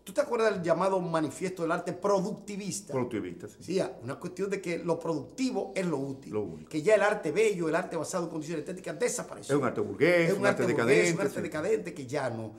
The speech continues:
Speaker 1: Pero estoy hablando de vanguardistas serios que hacían de ese pronunciamiento
Speaker 2: Mira, esa es la
Speaker 1: un,
Speaker 2: exposición de Obra Duarte
Speaker 1: una
Speaker 2: en
Speaker 1: visión.
Speaker 2: Espacios Vinculantes, ¿ves? Esa
Speaker 1: Eh,
Speaker 2: es otra,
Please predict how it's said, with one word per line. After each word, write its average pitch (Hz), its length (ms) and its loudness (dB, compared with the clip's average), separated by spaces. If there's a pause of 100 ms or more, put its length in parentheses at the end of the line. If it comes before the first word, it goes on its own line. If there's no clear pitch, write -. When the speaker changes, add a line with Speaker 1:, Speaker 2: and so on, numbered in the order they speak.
(260)
Speaker 1:
Pero 185 300 -2
estoy - 220 -12
hablando 123 340 -4
de 160 400 -4 (260)
vanguardistas 131 1080 -6
serios - 520 -10 (340)
que - 100 -14
hacían 123 540 -8 (400)
de 120 160 -14
ese 143 180 -6
pronunciamiento 131 600 -6
Speaker 2:
Mira, 175 120 -6
esa - 80 -2
es 190 100 -2
la 247 100 2
Speaker 1:
un, 208 60 4
Speaker 2:
exposición 196 320 4
de 196 60 6
Obra 180 140 6
Duarte 113 360 4
Speaker 1:
una 180 180 2
Speaker 2:
en - 80 2
Speaker 1:
visión. 117 300 0
Speaker 2:
Espacios 165 320 6
Vinculantes, 95 520 -4
¿ves? 156 120 -10 (160)
Esa 110 140 -8
Speaker 1:
Eh, - 40 -6
Speaker 2:
es - 100 -10
otra, 120 240 -8